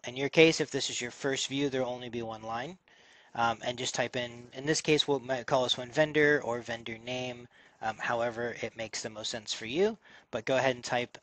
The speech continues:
a name in the box there, save that. That way it will remember it. So when we come back to this screen, whatever the last view you were using, that's what will show. So you don't have to keep making these over and over.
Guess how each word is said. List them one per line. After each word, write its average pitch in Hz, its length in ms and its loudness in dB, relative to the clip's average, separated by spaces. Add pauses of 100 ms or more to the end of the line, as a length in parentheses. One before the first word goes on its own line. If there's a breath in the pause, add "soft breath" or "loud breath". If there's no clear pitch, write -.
a 117 80 -4
name 127 320 -4
in 120 420 -8 (140)
the 113 100 -4
box 156 420 -2
there, 165 420 2 (960 soft breath)
save 160 420 6
that. 120 320 4 (380 loud breath)
That 139 180 4
way 151 200 6
it 131 100 2
will 127 180 -2
remember 135 640 4
it. 104 160 -4
So - 140 0
when 127 100 -10
we 131 80 -6
come 135 240 -6
back 139 340 2
to 147 100 -2
this 120 200 -6
screen, 175 540 -2
whatever 127 380 0
the 147 120 6
last 131 460 2
view 139 340 -4
you 127 240 -4
were 120 120 -4
using, 120 640 -2 (460 soft breath)
that's 123 240 4
what 110 140 -4
will 113 80 -6
show. 160 360 6
So - 120 -6
you 127 80 0
don't 123 60 -2
have 117 100 -6
to - 80 -14
keep 113 220 -8
making 117 320 -6
these 107 200 -10
over 104 260 -6
and 104 100 -10
over. 107 280 -8